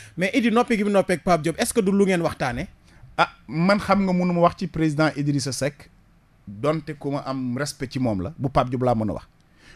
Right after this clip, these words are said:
Speaker 2: Waaye bëgg naa ñu bàyyi tuuti ci président Idrissa. Ci wàllu communication politique, Jàpp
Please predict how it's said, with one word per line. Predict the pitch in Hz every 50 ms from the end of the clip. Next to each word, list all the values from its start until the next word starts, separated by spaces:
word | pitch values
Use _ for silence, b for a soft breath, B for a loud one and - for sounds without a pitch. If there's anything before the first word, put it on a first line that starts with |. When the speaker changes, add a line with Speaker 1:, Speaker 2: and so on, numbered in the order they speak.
| b b
Speaker 2:
Waaye | 135 156 170
bëgg | 170 165 226 185 208
naa | 190 175 160
ñu | 160 156 151
bàyyi | 147 147 147 147 147 147 131 92 85 - _ -
tuuti | - 170 160 - 156 135 -
ci | - - 139 123 - - - -
président | - 135 131 123 131 131 120 -
Idrissa. | 113 117 117 117 110 - - - - _ - _ _ _ _ _ _ _ _ - - - - - - - - _ - -
Ci | - 165
wàllu | 160 180 185 196 190 -
communication | - 180 175 175 170 156 151 156 151 139 - 151 135
politique, | - 139 127 113 - - - - - _ _ _ b b b b b b
Jàpp | - 107 151 165 - -